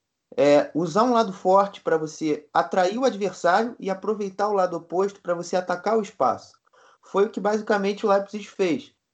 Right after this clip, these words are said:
Ele, com essa mesma dinâmica na direita, ele usou na esquerda pra tabelar rápido, desmontar a marcação, inverter a bola com o corredor direito livre pro Tyler Adams a-,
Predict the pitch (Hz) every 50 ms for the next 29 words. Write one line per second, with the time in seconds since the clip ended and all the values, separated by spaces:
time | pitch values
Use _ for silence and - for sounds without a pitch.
0 | _ _ _ 151 151 147 - 202 190 190 - 190 165 180 240 269 277 285 254 247
1 | 208 190 196 196 190 - 185 180 175 170 180 165 185 214 226 226 - 285 294 -
2 | - _ _ _ _ _ - - 165 190 190 175 175 196 202 185 175 165 151 -
3 | - - 175 190 220 233 262 302 320 - - _ _ _ _ _ _ - 156 156
4 | 170 180 185 196 190 190 190 170 185 185 208 226 - - 247 269 285 - - _
5 | _ 139 147 185 214 214 208 196 - 202 196 190 190 185 180 180 - - 190 185
6 | 185 185 - 196 196 220 233 240 233 226 262 254 247 226 - - - 226 214 196
7 | 190 185 180 190 185 185 180 180 - _ _ _ - - 185 190 190 190 - 190
8 | 190 185 160 180 185 185 180 175 156 160 160 208 196 180 185 226 247 196 151 135
9 | 123 123 _ _ _ _ _ _ - 170 175 196 196 196 196 190 190 190 185 185
10 | 180 180 180 180 175 175 175 175 170 165 156 - - - _ - - 180 190 214
11 | 208 196 196 202 196 196 190 190 170 185 170 165 165 -